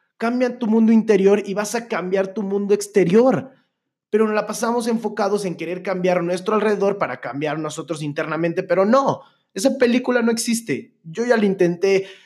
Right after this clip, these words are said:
cinco años de mi vida y no cambió. En el momento que yo empecé a hacer mis cambios internos primero,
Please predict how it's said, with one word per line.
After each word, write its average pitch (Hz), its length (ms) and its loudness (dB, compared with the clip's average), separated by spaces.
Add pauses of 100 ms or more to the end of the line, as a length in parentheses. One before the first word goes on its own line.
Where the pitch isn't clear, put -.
(340)
cinco 226 400 2
años 214 240 2
de 180 80 4
mi 170 140 0
vida 175 220 0
y 175 40 2
no 180 160 -2
cambió. 208 300 2
En 180 80 2
el 156 80 -4
momento 180 340 0
que 170 80 -4
yo 165 60 2
empecé 170 260 -4
a 175 60 -2
hacer 175 160 -2
mis 147 160 -8
cambios 170 460 -4
internos 233 680 6
primero, 185 640 4